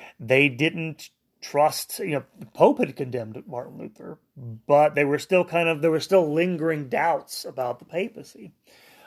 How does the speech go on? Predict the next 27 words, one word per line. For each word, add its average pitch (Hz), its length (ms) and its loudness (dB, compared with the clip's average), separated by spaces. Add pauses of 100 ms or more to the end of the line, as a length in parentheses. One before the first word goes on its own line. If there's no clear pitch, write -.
amongst 120 340 -6
the 123 60 -8
bishops 151 460 -6
there. - 280 -20 (2000)
Conciliarism 185 680 4
would 170 80 0
inspire 175 440 2
later 175 280 4
movements 127 400 -4
in 123 60 -14
the 131 80 -14
church, - 500 -14 (100)
uh, 127 60 -2
in 131 80 -2
the 131 80 -4
French 220 340 2
church, 147 240 -4
for 131 120 -8
example, 117 420 -8
in 120 60 -10
the 120 80 -10
seventeenth 123 340 -6
and 120 100 -8
eighteenth 117 360 -10
centuries, - 420 -12
called 123 320 -4
Gallicanism. 139 840 0